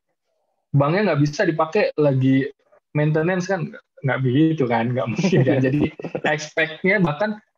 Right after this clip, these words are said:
Speaker 1: kalau sekarang mau pesen apapun udah nggak, udah jam lagi. Dulu mau pergi makan pas siang aja deh sampai malam gitu. Kalau sekarang kita mau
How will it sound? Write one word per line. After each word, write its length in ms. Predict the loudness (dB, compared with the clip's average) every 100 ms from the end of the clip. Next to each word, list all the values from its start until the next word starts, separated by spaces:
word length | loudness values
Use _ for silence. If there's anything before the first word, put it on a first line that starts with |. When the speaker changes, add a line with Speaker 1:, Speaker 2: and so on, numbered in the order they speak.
| _
Speaker 1:
kalau 200 | -2 -2
sekarang 440 | 0 0 2 0 -2 -8 -2
mau 200 | 2 2
pesen 320 | 0 -2 -2
apapun 640 | -2 0 -2 0 -2 -2 -2
udah 180 | -2 0
nggak, 140 | -2 -2
udah 220 | -2 0
jam 200 | 0 0
lagi. 480 | 0 0 2 0 0
Dulu 320 | 0 2 4
mau 80 | 2
pergi 560 | 0 -4 -2 -2 -2 -6 _ _
makan 720 | -4 -4 -2 -6 -4 -6 -6 -8 _ _ _ _
pas 160 | -6 -4
siang 640 | -6 -14 -16 -4 0 2
aja 160 | 2 4
deh 160 | 2
sampai 240 | 0 0 2
malam 400 | 2 2 4 2
gitu. 240 | 2 2
Kalau 160 | 0 0
sekarang 400 | -2 -2 0 0
kita 160 | 0
mau 240 | 0 0